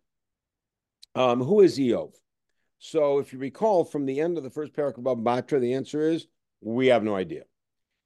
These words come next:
Iyov could be, Iyov is clearly not a Jewish person. Iyov is somebody who lives evidently in the East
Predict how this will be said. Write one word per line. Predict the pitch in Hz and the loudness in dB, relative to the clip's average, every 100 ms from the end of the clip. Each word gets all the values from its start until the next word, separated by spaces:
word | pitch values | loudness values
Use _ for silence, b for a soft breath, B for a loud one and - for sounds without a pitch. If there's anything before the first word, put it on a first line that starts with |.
| _ _ - | _ _ 0
Iyov | 175 175 165 - | 6 6 6 2
could | 160 127 | -2 0
be, | 139 139 139 135 156 | 0 0 0 -2 2
Iyov | 220 208 | 2 4
is | 170 | 0
clearly | - 185 175 151 | -4 -6 -4 -4
not | 139 139 143 156 123 | -4 -4 -4 -6 -8
a | |
Jewish | 127 104 131 113 - | -10 -2 0 0 -4
person. | 98 90 113 175 185 _ _ _ _ _ _ _ _ b b - | -10 -10 -8 -10 -10 _ _ _ _ _ _ _ _ b b 2
Iyov | 160 175 165 156 147 | 6 8 8 6 2
is | - | 2
somebody | 156 147 143 135 | 0 4 2 2
who | 135 | 2
lives | 127 131 123 113 98 127 | 4 4 4 0 -12 -6
evidently | 131 143 135 123 123 117 | 0 0 0 -2 -2 -2
in | 113 | -2
the | 104 - | -4 -4
East | 123 127 170 - - | 0 0 0 -6 -14